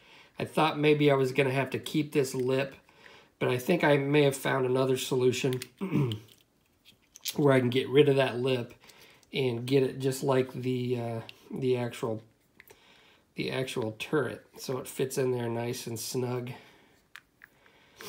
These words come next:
So I may just put some styrene inside of here to form a lip to keep this from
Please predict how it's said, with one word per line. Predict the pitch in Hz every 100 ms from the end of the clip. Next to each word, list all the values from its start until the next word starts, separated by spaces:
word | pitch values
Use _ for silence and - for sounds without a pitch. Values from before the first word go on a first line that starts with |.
| - - _
So | - 135
I | 127
may | 139 151
just | 143 135 -
put | 147 -
some | 123
styrene | 113 - 151 139 135 127 120
inside | 139 135 131 - 131 135
of | 139
here | 156 147 147 147 _ _ _ _ _ _ -
to | 123
form | - 139 127
a | 113
lip | 120 127 151 -
to | 127
keep | - 143 -
this | 143 135 - - - - - - _ _ _ _
from | - 143 127 120